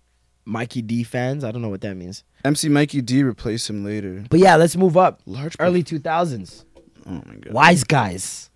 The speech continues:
Speaker 2: Oh, now you're gonna talk about shit I don't even know.
Speaker 1: Ken Masters, Bishop
Speaker 2: Oh my
Speaker 1: Brigante,
Speaker 2: God. Bishop
Speaker 1: Drake,
Speaker 2: Brigante.
Speaker 1: Mayhem Morty. <laughs> Mayhem Morty? You don't remember the Madnam?
Speaker 2: I don't even know what you're
Speaker 1: Richie Sosa?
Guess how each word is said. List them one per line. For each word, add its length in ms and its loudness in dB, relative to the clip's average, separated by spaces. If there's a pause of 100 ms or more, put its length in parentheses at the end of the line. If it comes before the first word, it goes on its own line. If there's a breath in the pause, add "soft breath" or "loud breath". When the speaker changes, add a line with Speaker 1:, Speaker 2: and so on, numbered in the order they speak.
(600)
Speaker 2:
Oh, 200 -4
now 160 -4
you're 100 2
gonna 140 -2
talk 160 -8
about 180 -6
shit 180 -8
I 60 -4
don't 120 -4
even 240 -8
know. 240 -10 (200)
Speaker 1:
Ken 240 -8
Masters, 760 -6 (420)
Bishop 280 -4
Speaker 2:
Oh 40 -6
my 60 -8
Speaker 1:
Brigante, 460 2
Speaker 2:
God. 320 -14
Bishop 360 0
Speaker 1:
Drake, 200 -16
Speaker 2:
Brigante. 520 -14
Speaker 1:
Mayhem 260 0
Morty. 540 2 (1300)
<laughs> 180 4
Mayhem 380 6
Morty? 480 8 (440)
You 100 0
don't 80 4
remember 180 2
the 60 4
Madnam? 340 4 (240)
Speaker 2:
I 180 12
don't 100 12
even 120 8
know 160 12
what 160 12
you're 100 10
Speaker 1:
Richie 240 4
Sosa? 560 4